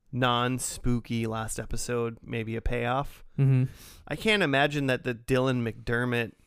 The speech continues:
Speaker 1: adult child
Speaker 2: Mm-hmm.
Speaker 1: thing is involved in most of this season, though. You know,
Speaker 2: No.
Speaker 1: like, I,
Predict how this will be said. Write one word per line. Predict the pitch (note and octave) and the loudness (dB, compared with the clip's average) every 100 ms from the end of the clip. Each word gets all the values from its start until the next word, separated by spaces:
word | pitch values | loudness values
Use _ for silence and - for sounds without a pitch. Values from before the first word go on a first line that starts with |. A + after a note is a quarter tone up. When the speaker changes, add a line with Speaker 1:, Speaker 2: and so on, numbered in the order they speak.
| _ _ _ - | _ _ _ -4
Speaker 1:
adult | B2 - B2+ A#2 - - | -4 0 0 0 -4 -6
child | - A#2 B2 A#2 A2 A2 A2+ _ _ _ - | -4 0 2 2 -2 -4 -10 _ _ _ 2
Speaker 2:
Mm-hmm. | C3+ C3 B2 | 4 4 2
Speaker 1:
thing | - D#3+ C#3+ A#2+ A2+ - _ _ _ _ - | 2 0 0 -4 -8 -14 _ _ _ _ 0
is | E3 | 2
involved | D3+ A#2 A#2 E3 A#2+ | 2 0 0 -2 -2
in | A#2 A#2+ | -4 -4
most | A#2+ A#2 | -6 -8
of | G#2+ | -10
this | - | -8
season, | - A#2+ A#2 G2+ | -6 -8 -8 -12
though. | F#2+ F2 - - | -14 -16 -18 -2
You | C#3+ C3 | 2 4
know, | B2+ C3 | 4 4
Speaker 2:
No. | |
Speaker 1:
like, | B2 A#2 A#2 - - - - _ _ - - | 2 -2 -4 -14 -20 -20 -20 _ _ -20 -20
I, | - A#2+ | -12 -10